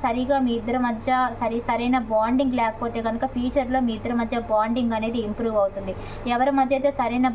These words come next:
బాండింగ్ లేదో ఆ బాండింగ్ ఇంప్రూవ్ అవుతుంది. అసలు no కాంటాక్ట్‌లో ఎవరైతే ఉన్నారో మళ్ళీ రీయూనియన్ అయితే అవుతుంది. So, మీ ఫ్యూచర్ ఇప్పటికంటే బెటర్ అవుతుంది. So, ఖచ్చితంగా అన్ని పాజిటివ్ కార్డ్సే వచ్చినాయి. ఖచ్చితంగా, ఆ,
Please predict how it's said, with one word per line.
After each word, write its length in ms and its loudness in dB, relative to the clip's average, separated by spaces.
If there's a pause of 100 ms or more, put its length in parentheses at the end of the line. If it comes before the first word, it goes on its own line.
బాండింగ్ 460 2
లేదో 180 2 (100)
ఆ 20 6 (140)
బాండింగ్ 440 2
ఇంప్రూవ్ 320 2
అవుతుంది. 380 -2 (400)
అసలు 300 2
no 80 2 (100)
కాంటాక్ట్‌లో 480 0
ఎవరైతే 320 -2 (140)
ఉన్నారో 260 2 (120)
మళ్ళీ 260 0
రీయూనియన్ 420 0
అయితే 240 -2
అవుతుంది. 400 -2 (360)
So, 120 0 (140)
మీ 100 2 (140)
ఫ్యూచర్ 400 0 (100)
ఇప్పటికంటే 500 0 (160)
బెటర్ 300 0
అవుతుంది. 380 -6 (1600)
So, 80 0 (100)
ఖచ్చితంగా 520 -2
అన్ని 260 2
పాజిటివ్ 480 -2
కార్డ్సే 320 -2
వచ్చినాయి. 340 -4
ఖచ్చితంగా, 540 0 (200)
ఆ, 40 2